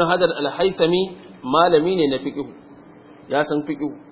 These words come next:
Da haka yace, da'ifun bil marra, wannan hadisi da'ifi ne saboda akwai al-marra, yana da littafi shi wannan, as-sawa'iq al-muhriqa fi ar-radd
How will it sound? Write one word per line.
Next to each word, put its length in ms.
Da 100
haka 220
yace, 320
da'ifun 560
bil 140
marra, 720
wannan 320
hadisi 420
da'ifi 400
ne 140
saboda 340
akwai 240
al-marra, 400
yana 180
da 60
littafi 460
shi 220
wannan, 240
as-sawa'iq 640
al-muhriqa 880
fi 100
ar-radd 380